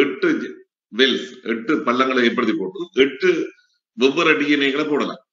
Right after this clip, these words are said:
இப்ப எந்த டி என் ஏ, இன்னொரு ஆளோட டி என் ஏ அப்படி போட்டா ஒவ்வொரு டி என் ஏ-யும் சைஸ் ஆர்டர்ல ஒழுங்குபடுத்தும். அந்த எட்டு பேர்த்தையும்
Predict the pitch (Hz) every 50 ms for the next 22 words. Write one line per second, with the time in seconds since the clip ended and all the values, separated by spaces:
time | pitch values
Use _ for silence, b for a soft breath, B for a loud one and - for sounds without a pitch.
0 | _ _ _ - 120 120 123 127 127 120 113 110 110 107 107 107 104 104 107 117
1 | 127 127 127 123 120 117 113 110 110 110 107 107 107 110 107 110 117 117 131 131
2 | 127 117 113 92 - 92 92 - - - b b b b _ - 110 123 127 139
3 | 180 180 185 185 180 170 165 139 135 131 127 127 120 120 117 120 139 190 214 -
4 | _ - - 151 143 147 156 156 147 135 123 120 120 143 156 151 139 127 107 104
5 | - - - _ _ _ _ _ _ - 101 101 110 110 120 120 - 175 156 160
6 | 147 139 117 139 151 180 202 226